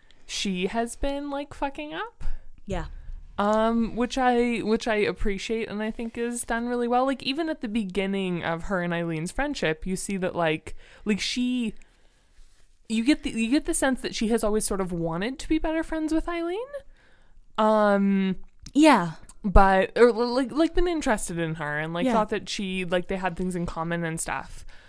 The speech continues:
Speaker 1: Um,
Speaker 2: Yeah, they've
Speaker 1: but
Speaker 2: been acquaintances.
Speaker 1: they've been acquaintances.
Speaker 2: Yeah.
Speaker 1: Um, but then you see her realizing, like, oh, like, like, she sort of thought that she was fine 'cause she never participated in the, like,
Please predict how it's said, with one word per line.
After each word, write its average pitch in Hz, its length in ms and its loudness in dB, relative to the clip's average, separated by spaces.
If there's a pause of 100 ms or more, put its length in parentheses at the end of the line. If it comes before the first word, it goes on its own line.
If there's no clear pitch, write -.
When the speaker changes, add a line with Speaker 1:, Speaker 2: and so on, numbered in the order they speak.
(360)
Speaker 1:
Um, 180 720 2 (960)
Speaker 2:
Yeah, 311 220 8
they've 262 140 6
Speaker 1:
but 214 180 12
Speaker 2:
been 277 140 10
acquaintances. 254 840 4
Speaker 1:
they've 330 180 8
been 339 140 4
acquaintances. 233 920 6
Speaker 2:
Yeah. 208 220 2
Speaker 1:
Um, 202 380 4
but 202 180 6
then 233 260 2
you 214 140 2
see 240 180 0
her 254 120 0
realizing, 190 500 0
like, 170 240 -4
oh, 220 160 2
like, 170 320 0 (1200)
like, 214 200 4
she 262 180 2
sort 277 220 2
of 247 60 0
thought 185 320 0
that 202 120 -2
she 196 140 -6
was 175 180 -2
fine 175 300 -2
'cause 202 140 -4
she - 120 -4
never 175 240 -2
participated 269 1040 8
in 285 240 -4
the, 285 80 -6
like, 285 560 -2